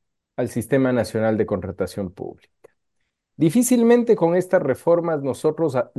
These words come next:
logremos arreglar al cien por ciento la problemática que hay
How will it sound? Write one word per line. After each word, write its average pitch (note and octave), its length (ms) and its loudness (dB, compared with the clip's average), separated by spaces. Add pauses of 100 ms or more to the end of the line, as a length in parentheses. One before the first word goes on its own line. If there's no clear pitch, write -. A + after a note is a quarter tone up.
(140)
logremos C#3 760 -2 (180)
arreglar C3 960 4
al A#2+ 140 4
cien D3 320 -6
por B2+ 220 -2
ciento C3 500 -2
la B2 200 2
problemática A#2+ 1040 0
que G#2+ 180 0
hay C#3+ 340 2